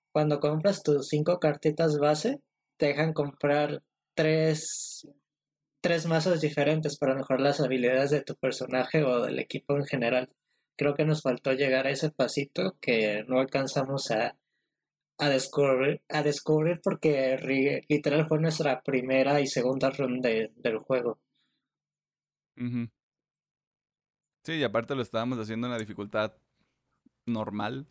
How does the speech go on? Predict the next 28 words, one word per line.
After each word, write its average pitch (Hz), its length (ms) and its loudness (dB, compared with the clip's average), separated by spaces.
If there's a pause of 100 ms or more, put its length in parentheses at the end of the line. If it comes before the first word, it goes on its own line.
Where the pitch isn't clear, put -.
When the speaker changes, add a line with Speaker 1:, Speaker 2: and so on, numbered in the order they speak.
(120)
Speaker 2:
o - 100 -14
sea, - 160 -10
son, 107 200 -12
eran 107 220 -8
tres 113 180 -10
dificultades 104 500 -10
en 104 80 -10
la - 60 -8
beta. 117 320 -10 (920)
Eh, 101 240 -8
lo 98 100 -10
jugábamos 107 340 -8
en 107 80 -8
normal, 113 280 -8
donde 113 200 -8
está 117 160 -8
habilitado 113 380 -6
el 110 100 -6
fuego 107 640 -4
aliado, 110 500 -4 (360)
lo - 180 -10
cual, 98 200 -4
pues, 98 360 -8
eh, 87 180 -14 (180)
complica 104 440 -6
mucho 101 260 -6
las 95 160 -10
cosas. 120 380 -12